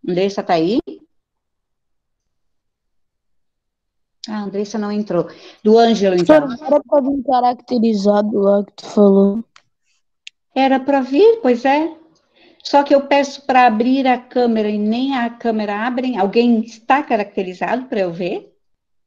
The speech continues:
Speaker 2: Se eu não tô caracterizado agora, porque eu tô cheio de casaco que tá quatorze graus, né? Eu tô morrendo de frio. Mas se quiser, eu posso botar a roupa.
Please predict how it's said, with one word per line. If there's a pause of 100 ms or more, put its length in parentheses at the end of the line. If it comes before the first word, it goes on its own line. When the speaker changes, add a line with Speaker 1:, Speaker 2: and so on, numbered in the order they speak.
(880)
Speaker 2:
Se
eu
não
tô
caracterizado
agora,
porque
eu
tô
cheio
de
casaco
que
tá
quatorze
graus,
né?
Eu
tô
morrendo
de
frio. (340)
Mas
se
quiser,
eu
posso
botar
a
roupa.